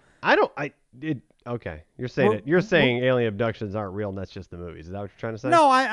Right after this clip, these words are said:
Speaker 2: I, I'm saying, do you have some kind of firsthand experience that I don't know of that you know,
Speaker 1: Oh, I
Speaker 2: like, the
Speaker 1: can't talk,
Speaker 2: music
Speaker 1: I can't,
Speaker 2: comes
Speaker 1: I, I can't
Speaker 2: before?
Speaker 1: discuss that.
Speaker 2: Okay.
Speaker 1: I can't, I can't discuss that right
Speaker 2: Okay.
Speaker 1: now, so. <laughs>
Speaker 2: I,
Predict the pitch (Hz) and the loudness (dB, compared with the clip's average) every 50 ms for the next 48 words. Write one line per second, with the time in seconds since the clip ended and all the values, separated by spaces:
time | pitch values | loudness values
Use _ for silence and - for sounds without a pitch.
0 | 233 254 262 254 220 233 240 220 - - 277 254 226 202 175 220 226 240 233 202 | 2 0 2 2 0 0 0 0 0 0 2 2 2 2 0 0 0 0 -2 -2
1 | 214 196 - 220 208 190 190 196 180 165 - 208 196 175 - 196 175 160 151 - | -4 -4 -4 -4 -4 -2 0 0 0 0 0 0 0 0 2 0 0 0 -2 -2
2 | - 233 208 185 170 - - 165 160 160 165 165 156 151 175 233 233 202 160 139 | -2 0 0 0 0 0 0 0 2 2 2 2 2 2 2 2 4 4 4 2
3 | 139 143 147 147 131 - - _ _ _ _ _ _ 147 139 156 160 165 165 160 | 2 0 -2 -4 -6 -10 -16 _ _ _ _ _ _ -8 -4 -2 -2 -2 -2 0
4 | 170 185 180 180 185 185 160 160 160 - 175 151 165 185 202 185 185 190 - - | 0 2 4 6 6 8 8 6 6 6 4 4 4 4 4 4 4 2 2 2
5 | 190 175 170 170 170 156 120 120 113 113 - - - 185 170 160 151 151 151 143 | 4 2 2 2 0 -2 -2 0 0 0 0 0 0 0 2 2 2 2 2 0
6 | 143 147 - 95 90 - - 82 - - - 165 147 143 127 - 123 104 104 98 | -2 -4 -6 -8 -10 -10 -12 -14 -12 -10 -8 -6 -6 -6 -6 -8 -8 -8 -8 -10
7 | 82 - - 104 101 - - 92 80 - - - - - - - 147 135 135 - | -10 -12 -10 -10 -10 -10 -10 -14 -16 -16 -20 -20 -20 -20 -16 -10 -8 -8 -8 -8
8 | - 101 92 - - - - - - - _ _ _ _ _ - 277 - - _ | -10 -14 -18 -16 -16 -14 -14 -14 -16 -18 _ _ _ _ _ 2 2 2 2 _
9 | 302 285 | 0 0